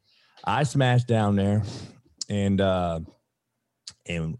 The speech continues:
I got out the car and started hollering at kids, and obviously people knew who I was. We started chopping it up. There were bricks placed. <laughs> It, it's a trip. But I knew if I showed up to Compton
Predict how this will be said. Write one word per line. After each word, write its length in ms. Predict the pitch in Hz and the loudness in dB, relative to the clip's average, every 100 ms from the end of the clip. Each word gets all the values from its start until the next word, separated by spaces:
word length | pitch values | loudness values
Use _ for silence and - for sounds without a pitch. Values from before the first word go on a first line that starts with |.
| - | -6
I 40 | |
got 140 | 107 104 | -2 0
out 120 | 95 | -2
the 80 | 107 | -4
car 240 | 117 135 | -2 -2
and 100 | 95 | -2
started 200 | 92 107 | -2 0
hollering 260 | 113 139 117 | 2 2 -2
at 100 | 92 | -4
kids, 260 | - 113 113 | -2 -2 0
and 100 | 98 | -2
obviously 340 | 110 107 - | -2 -4 -4
people 200 | 117 107 | -4 0
knew 140 | 107 117 | 2 4
who 100 | 110 | 2
I 80 | |
was. 320 | 104 143 196 185 | 2 2 0 0
We 120 | 127 | 0
started 240 | 123 117 | 2 0
chopping 320 | - 127 120 123 | 2 0 0 2
it 40 | |
up. 220 | 147 143 - - _ _ _ | 2 0 -12 -20 _ _ _
There 160 | - 175 | 2 2
were 220 | 185 277 | 4 2
bricks 400 | 233 120 123 117 | 2 2 2 2
placed. 720 | - - - 131 117 - - 104 | -8 -4 0 2 0 -4 -12 -16
<laughs> 360 | - - - - 175 - | -18 -16 -10 -6 -6 -2
It, 200 | 135 143 | -2 0
it's 200 | 131 120 | 0 -2
a 40 | - | -4
trip. 320 | - 254 - _ _ _ _ _ _ - | -2 -2 -2 _ _ _ _ _ _ -2
But 160 | 151 | 2
I 140 | 156 139 | 2 4
knew 560 | 139 160 262 247 226 | 6 6 4 2 2
if 180 | 151 127 | 2 2
I 140 | 151 139 | 2 2
showed 360 | - 160 180 | 2 2 4
up 160 | 165 143 | 2 -2
to 140 | - | -4
Compton 800 | 107 - - 170 131 - 85 80 | -4 -2 0 2 2 -2 -8 -8